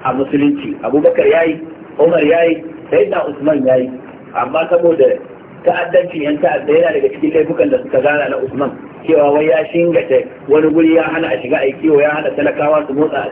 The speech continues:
cikin shingen, wai saboda dabbobin su ne. Sayyidina Usman ya ce, "A'a, dabbobin sadaka ne,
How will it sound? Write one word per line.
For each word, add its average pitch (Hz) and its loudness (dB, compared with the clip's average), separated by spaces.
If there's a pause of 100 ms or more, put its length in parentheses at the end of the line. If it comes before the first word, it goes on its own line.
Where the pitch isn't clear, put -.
cikin 151 0
shingen, 156 2 (320)
wai 147 2
saboda 156 2
dabbobin 143 2
su - -8
ne. - -10 (480)
Sayyidina 151 0
Usman 143 -4
ya 127 0
ce, 123 -2
"A'a, 104 -6 (720)
dabbobin 180 2 (460)
sadaka 175 0
ne, - -16